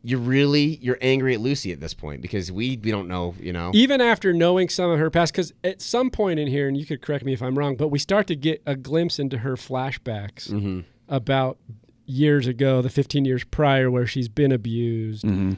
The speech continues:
Speaker 2: And you're starting to get an idea of what her retribution is about. And it's,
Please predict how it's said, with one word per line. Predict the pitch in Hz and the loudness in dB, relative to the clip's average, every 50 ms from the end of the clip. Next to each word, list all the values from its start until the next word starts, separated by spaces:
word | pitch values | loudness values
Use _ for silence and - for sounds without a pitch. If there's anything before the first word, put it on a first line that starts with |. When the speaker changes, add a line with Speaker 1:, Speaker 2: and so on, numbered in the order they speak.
| - - _ | -6 -8 _
Speaker 2:
And | - 147 143 147 | 2 4 6 6
you're | 147 147 | 6 4
starting | 143 - - 180 165 156 147 139 | 4 4 6 6 6 6 6 2
to | 131 | 2
get | 120 139 147 | 0 0 2
an | 143 139 | 2 2
idea | 139 135 131 139 139 135 131 | 2 2 2 2 2 2 2
of | 120 117 | 2 0
what | 127 139 - - | 0 0 0 0
her | 98 127 131 127 123 120 110 - _ _ _ _ _ _ _ _ - | -2 -2 0 0 0 -2 -4 -8 _ _ _ _ _ _ _ _ -4
retribution | 127 139 143 135 - - 143 120 110 123 131 127 - - 120 117 | 0 2 2 2 0 -2 -4 -4 -2 -2 -2 -2 -2 -4 -4 -4
is | 117 104 | -4 -6
about. | 107 98 90 - - 120 107 - - - - _ - - _ _ _ _ - | -6 -10 -12 -12 -10 -10 -10 -12 -14 -18 -20 _ -20 -20 _ _ _ _ 0
And | 156 160 190 | 4 6 6
it's, | 247 254 - - | 4 4 0 -6